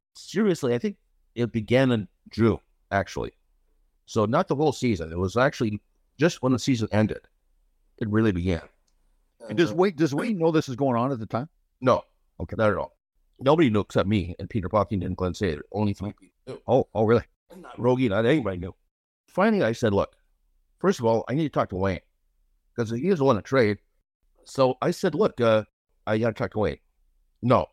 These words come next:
Speaker 1: can't talk to Wayne. You know me enough to know that I don't listen a lot to
Speaker 2: Yeah.
Speaker 1: rule regulations."
Speaker 2: Yes, we'll talk about that in a bit. <laughs>
Speaker 1: Yeah,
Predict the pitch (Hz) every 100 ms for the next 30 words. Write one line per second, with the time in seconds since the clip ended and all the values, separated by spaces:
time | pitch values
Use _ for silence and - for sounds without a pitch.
0 | _ _ _ _ _ 131 120 107 104 82
1 | 65 _ _ _ _ _ - 165 185 170
2 | 147 143 135 139 - 117 120 113 87 120
3 | 123 98 127 - 104 - 101 113 90 -
4 | _ _ _ - 92 - 131 127 - 110
5 | 98 104 139 - - - - _ _ _
6 | - 104 113 131 120 147 131 123 120 104
7 | 107 - - 120 - _ _ _ _ _
8 | _ _ _ 120